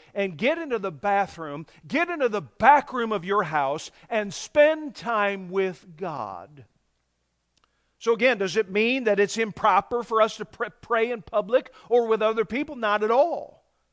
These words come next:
Jesus prayed in public. The apostles were gathered together when Peter was in prison,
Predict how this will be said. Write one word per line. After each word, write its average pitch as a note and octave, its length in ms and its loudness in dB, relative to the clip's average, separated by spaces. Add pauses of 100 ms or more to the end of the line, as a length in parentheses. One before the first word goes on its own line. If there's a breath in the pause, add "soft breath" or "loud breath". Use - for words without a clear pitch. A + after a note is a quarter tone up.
(680)
Jesus B3 480 -4
prayed A3+ 320 4
in G#3+ 80 -4
public. A3 480 4 (1160 soft breath)
The C4 140 2
apostles B3+ 720 4
were C#4 160 -4
gathered A#3+ 460 4
together B3+ 420 2
when A#3 160 -4
Peter D4 260 -4
was A3 180 -4
in G#3 120 -8
prison, A#3+ 340 -4